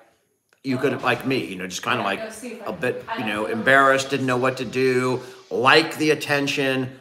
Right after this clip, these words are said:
Speaker 1: loved the view, you know, uh, but didn't kinda know how to handle it. And she was really great with him and just flirted with him for, like, half an hour. It was a short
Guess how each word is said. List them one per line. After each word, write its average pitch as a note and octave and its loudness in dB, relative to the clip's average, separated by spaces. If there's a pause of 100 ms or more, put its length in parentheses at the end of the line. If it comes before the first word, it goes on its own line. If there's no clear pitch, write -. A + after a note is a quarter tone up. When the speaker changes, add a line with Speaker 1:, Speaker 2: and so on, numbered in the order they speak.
Speaker 1:
loved D3 4
the C3+ 0
view, B2+ 0 (400)
you B2+ -4
know, A#2+ 0
uh, A#2 0 (120)
but A#2 0 (260)
didn't D3 -4
kinda C3 -2
know B2 0
how A#2 0
to A2 -2
handle G#2+ -4
it. C#2+ -8 (200)
And G#2+ -4 (440)
she C3+ -2
was B2+ -2
really D3+ 2
great A#2 2
with F#2+ -6
him G2 -2
and G2+ -6
just G#2+ -6
flirted D#3+ 2
with C#3+ -4
him C3+ -2
for, A#2+ -4
like, A2 0
half C3+ 0
an A#2+ -6
hour. F#2+ -2
It F#2 -12
was F#2+ -10
a G2 -10
short C#3+ -2